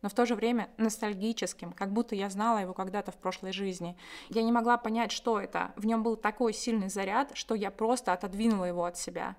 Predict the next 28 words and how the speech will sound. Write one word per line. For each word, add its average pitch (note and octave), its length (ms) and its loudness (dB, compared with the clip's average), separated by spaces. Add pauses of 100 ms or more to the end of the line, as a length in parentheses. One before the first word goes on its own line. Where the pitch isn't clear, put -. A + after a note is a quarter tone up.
(240)
Избегать, G3+ 720 0
избегать, F#3+ 440 -4
избегать. F#3 520 -4
Это F3+ 340 -8
так F#3+ 200 4
по-человечески. G3 800 -6 (400)
И C#4 80 0
поэтому D4+ 280 6
я G#3+ 120 4
выбрала G3 320 2
другое. F#3+ 480 -2 (100)
Я G3 140 -6
выбрала F#3 320 -4
злиться. - 500 -10 (220)
Я F3 320 2
испытала F#3+ 420 6
такой F3+ 300 2
сильный F3 320 -4
гнев, F3+ 380 -2 (640)
такую F3+ 760 2
ненависть, F#3 680 0
ярость. F#3+ 640 8
Мне F#3+ 240 2
казалось, F#3 420 4
что - 160 0
я E3+ 60 4
готова F3 360 4
растерзать F3+ 680 4